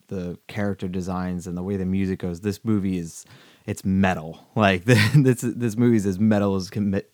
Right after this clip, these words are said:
as can be, and those character designs, like, it's,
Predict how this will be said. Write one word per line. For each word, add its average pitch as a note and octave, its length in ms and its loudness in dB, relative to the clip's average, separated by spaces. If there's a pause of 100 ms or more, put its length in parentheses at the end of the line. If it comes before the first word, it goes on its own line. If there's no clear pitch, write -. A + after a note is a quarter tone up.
as G#2+ 180 -6
can G2 180 -4
be, F#2 340 0 (420)
and F#2+ 440 0 (480)
those A#2 240 6
character A2+ 420 2
designs, F#2+ 520 2
like, F#2 280 -4 (160)
it's, G2+ 400 -8